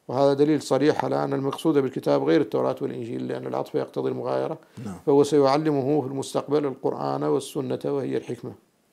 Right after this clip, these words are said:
Speaker 1: فيحكم بكتاب الله وسنة رسوله صلى الله عليه
Speaker 2: عليه
Speaker 1: وسلم.
Speaker 2: الصلاة والسلام.
Speaker 1: بالنسبة ل، آه، محاباة البابا أو غيره،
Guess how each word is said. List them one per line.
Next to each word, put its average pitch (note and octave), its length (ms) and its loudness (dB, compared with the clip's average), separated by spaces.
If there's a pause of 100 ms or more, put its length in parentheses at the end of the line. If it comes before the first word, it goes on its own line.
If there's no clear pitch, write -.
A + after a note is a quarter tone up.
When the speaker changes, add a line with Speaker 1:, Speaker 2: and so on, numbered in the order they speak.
(800)
Speaker 1:
فيحكم E3+ 440 4
بكتاب C#3+ 320 -2
الله D3 200 -2
وسنة D#3+ 360 -6
رسوله C3 420 -6
صلى C3 200 -14
الله C3 120 -8
عليه C3 80 -8
Speaker 2:
عليه - 100 -12
Speaker 1:
وسلم. - 180 -16
Speaker 2:
الصلاة F2 240 -16
والسلام. - 320 -16 (240)
Speaker 1:
بالنسبة G3 440 6
ل، C#3+ 420 0 (320)
آه، C#3 1040 -4
محاباة E3 600 6
البابا C#3+ 440 4
أو C3+ 320 0
غيره، C#3+ 460 0